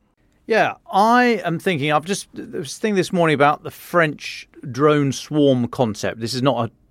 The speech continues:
well, it's a relatively new idea, I suppose. It's, um, British have the same, same idea, but to just put,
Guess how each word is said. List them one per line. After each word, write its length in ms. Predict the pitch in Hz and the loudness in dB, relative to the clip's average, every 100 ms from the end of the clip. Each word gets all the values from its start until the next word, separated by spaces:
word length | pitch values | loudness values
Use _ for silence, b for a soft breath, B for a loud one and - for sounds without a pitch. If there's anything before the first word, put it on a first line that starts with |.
| _ - - | _ -12 -4
well, 120 | 123 | -2
it's 80 | 160 | 0
a 80 | |
relatively 380 | 208 180 110 92 | 2 2 0 -4
new 220 | 101 95 | -2 0
idea, 280 | 95 92 98 | 0 0 -2
I 40 | 92 | -4
suppose. 340 | - 110 107 | -2 -2 -2
It's, 220 | 113 - | -8 -4
um, 180 | 117 98 b b b b b _ - | -4 -4 b b b b b _ -8
British 280 | - 107 113 | -6 -4 -2
have 120 | 117 | -2
the 80 | 104 | -2
same, 480 | - 127 120 113 113 | 0 0 2 -2 -6
same 300 | - 123 110 | -4 -2 0
idea, 460 | 104 98 120 113 107 | 0 0 2 4 2
but 160 | 113 - _ | -2 -10 _
to 160 | - 135 - | -10 -10 -6
just 180 | - - | -4 -2
put, 180 | - | -4